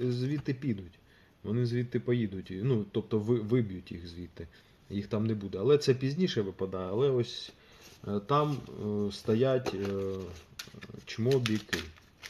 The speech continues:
Ось слабке місце. Ну, вони там на Авдіївському напрямку ще такі, е, більш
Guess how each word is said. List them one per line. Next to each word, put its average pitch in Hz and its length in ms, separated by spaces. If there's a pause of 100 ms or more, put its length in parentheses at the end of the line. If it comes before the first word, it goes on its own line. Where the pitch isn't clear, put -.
(200)
Ось 104 160
слабке 107 400
місце. 95 460 (1300)
Ну, 110 140
вони 151 200
там 135 420
на 120 80
Авдіївському 117 600
напрямку 123 520
ще 113 360
такі, - 460
е, - 140 (1200)
більш 117 500